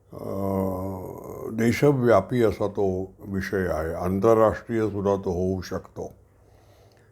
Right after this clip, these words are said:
महाराष्ट्रामध्ये लोकसभेच्या तिकीट वाटपावरून जो विलंब होत आहे,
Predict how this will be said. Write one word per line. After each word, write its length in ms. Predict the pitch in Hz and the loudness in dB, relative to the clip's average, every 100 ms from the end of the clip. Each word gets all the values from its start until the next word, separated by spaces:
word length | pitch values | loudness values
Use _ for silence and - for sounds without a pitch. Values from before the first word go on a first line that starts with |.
| _ _ _ - | _ _ _ -10
महाराष्ट्रामध्ये 1200 | 98 104 127 131 - - 127 127 120 127 120 123 - - - - - | 0 4 6 6 2 -2 -2 0 2 2 4 0 -2 -14 -20 -14 -6
लोकसभेच्या 1000 | 98 104 - 120 110 110 110 110 110 107 | 0 -2 0 0 2 0 2 2 4 2
तिकीट 400 | 101 104 113 123 | 0 -4 -2 0
वाटपावरून 1000 | 107 104 110 104 107 104 104 101 98 98 95 - _ _ _ _ _ _ _ _ - | 2 2 0 2 2 4 2 2 -2 -4 -10 -18 _ _ _ _ _ _ _ _ -8
जो 140 | 107 107 | 2 2
विलंब 440 | 107 123 143 156 | 6 6 6 6
होत 300 | 131 92 98 98 | 4 4 0 0
आहे, 420 | 92 90 90 | 0 0 -2